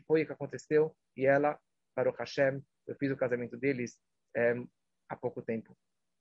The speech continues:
E assim, inúmeras, inúmeras pessoas que escrevem cartas pro Rebbe e recebem as suas respostas. A carta você escreve da seguinte maneira.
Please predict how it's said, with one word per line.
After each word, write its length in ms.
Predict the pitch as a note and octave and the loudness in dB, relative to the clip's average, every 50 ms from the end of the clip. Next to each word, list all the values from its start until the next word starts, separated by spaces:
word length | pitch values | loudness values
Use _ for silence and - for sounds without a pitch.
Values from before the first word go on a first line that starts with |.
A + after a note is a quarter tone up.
| _ _ _ _ _ _ _ _ _ _ _ _ _ _ _ _ - | _ _ _ _ _ _ _ _ _ _ _ _ _ _ _ _ 6
E 100 | - F3 | 8 8
assim, 440 | F3 F3 - A#3+ B3+ C4 B3+ - - | 8 8 6 2 2 2 2 2 4
inúmeras, 400 | F#3 G3+ B3+ C#4 C4+ B3+ A3 G3+ | 4 6 8 10 10 10 10 10
inúmeras 320 | G3 G#3+ A3 A3 G#3 F3 | 6 2 0 0 0 -2
pessoas 420 | - D#3+ - - G3+ F3 D3 C#3 | -4 -8 -4 0 2 2 2 0
que 80 | - C#3+ | -4 -10
escrevem 420 | C3+ - - D#3 D#3+ D3 C#3+ B2+ | -10 -4 -2 -2 -2 -2 -4 -4
cartas 340 | - C#3+ C#3+ C#3+ C#3 - A#2+ - _ - | -4 -2 -4 -2 -4 -10 -14 -16 _ -8
pro 140 | A#2+ A#2+ | -6 -4
Rebbe 320 | A#2+ B2+ B2+ A#2+ A#2 A2+ A2+ _ _ _ _ _ _ - | -2 -2 -2 -2 -6 -10 -14 _ _ _ _ _ _ -2
e 80 | A#2 | 0
recebem 420 | A#2 A#2 - - C3+ C3+ B2+ A#2+ A#2 | 0 0 2 4 4 4 2 0 -4
as 100 | A2+ - | -6 -6
suas 160 | A#2 A2+ - | -6 -6 -6
respostas. 400 | A2 G#2 - _ - - - _ _ _ _ _ _ _ _ _ _ _ _ _ _ _ - - - | -8 -12 -12 _ -16 -16 -16 _ _ _ _ _ _ _ _ _ _ _ _ _ _ _ -10 4 6
A 120 | - F#3+ | 6 6
carta 360 | - C4 C4+ D4 C#4+ - C4+ | 10 10 10 10 10 8 6
você 200 | B3 A#3+ A#3 A#3+ | 4 4 4 2
escreve 320 | A3 - - A3 A#3 A3+ G#3+ | 0 2 4 4 4 4 4
da 120 | G3 F3+ | 2 0
seguinte 380 | - - E3+ F3 G3+ F#3+ - F#3 | -2 -2 -4 -4 -4 -4 -4 -4
maneira. 400 | E3+ D#3 C#3+ C3+ B2+ - - | -4 -2 -2 -4 -4 -6 -8